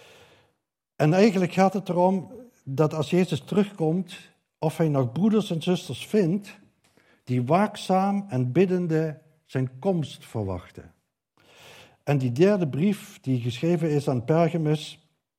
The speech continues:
daar, eh, gaat het eigenlijk over waarheid. Wat ik altijd doe, ik probeer althans dat, eh, altijd te doen,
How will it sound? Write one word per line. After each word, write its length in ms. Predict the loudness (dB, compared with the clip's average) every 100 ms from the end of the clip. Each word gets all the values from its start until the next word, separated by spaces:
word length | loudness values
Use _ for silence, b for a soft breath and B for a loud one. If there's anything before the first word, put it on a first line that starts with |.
| _ -8
daar, 480 | 0 2 2 0 -2
eh, 280 | 0 2 0 -2 -8
gaat 380 | -20 -6 -2 0
het 140 | -2 -6
eigenlijk 440 | -2 -2 -2 -6
over 380 | -6 -6 -6 -2
waarheid. 560 | 2 2 0 -6 -8
Wat 160 | -6 -4
ik 140 | -2
altijd 400 | 0 -2 -2 -4
doe, 300 | -2 -2 -2
ik 140 | -8 -8
probeer 500 | -8 -4 -2 -2 -4 B B B
althans 540 | -6 -4 -4 -4 -6
dat, 240 | -8 -8 -6
eh, 260 | -6 -4 -4
altijd 300 | -6 -6 -8
te 80 |
doen, 300 | -4 -2 -2